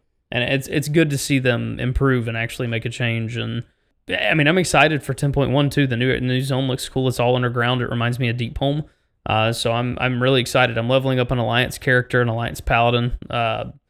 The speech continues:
mainly Rhett and Prot. I just, it's all Pally for me right now. The changes they made, they're the most fun they've been in years, uh, since, like, Wrath Pally,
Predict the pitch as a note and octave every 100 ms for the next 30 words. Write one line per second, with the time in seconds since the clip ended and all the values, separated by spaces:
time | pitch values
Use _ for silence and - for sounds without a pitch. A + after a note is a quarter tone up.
0 | _ - B2 B2 A#2+ B2+ A#2+ B2 - A#2+
1 | B2 - B2 C3+ C#3 - - - _ _
2 | _ - D#3+ D#3+ E3 F3+ D3+ F3 F#3+ F#3
3 | G3 F#3+ G3 F#3+ - F#3 E3+ D3 E3 E3+
4 | E3 C#3+ E3+ E3 D#3+ D3+ D3 D3 C#3+ -
5 | C#3+ D3 D3 D3 - D3 D3+ C#3 D3 D3
6 | C#3 B2 D3 F3+ - - - - B2+ A#2+
7 | A#2+ - C3+ C#3+ B2 A#2 B2 - - C3+
8 | C#3+ D3+